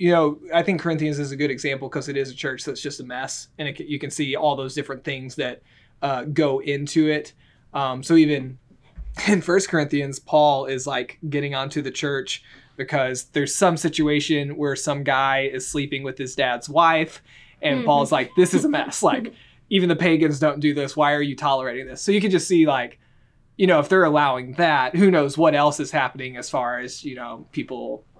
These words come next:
Speaker 1: talking in circles around each other or, yeah, gossiping. So, so Paul ad-, addresses it specifically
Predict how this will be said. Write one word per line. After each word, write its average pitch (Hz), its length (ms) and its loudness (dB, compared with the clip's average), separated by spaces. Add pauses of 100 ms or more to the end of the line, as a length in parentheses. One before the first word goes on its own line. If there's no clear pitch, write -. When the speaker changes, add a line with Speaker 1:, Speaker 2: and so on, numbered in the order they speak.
(140)
Speaker 1:
talking 139 640 -2
in 147 120 -8
circles 135 340 -8
around 131 180 -8
each 123 160 -8
other 127 400 -4
or, 123 300 -8
yeah, 127 180 -8 (220)
gossiping. 131 480 -8
So, 135 240 -6 (320)
so 160 320 4
Paul 196 340 4
ad-, 185 140 -2
addresses 151 360 0
it 135 100 -2
specifically 135 800 -2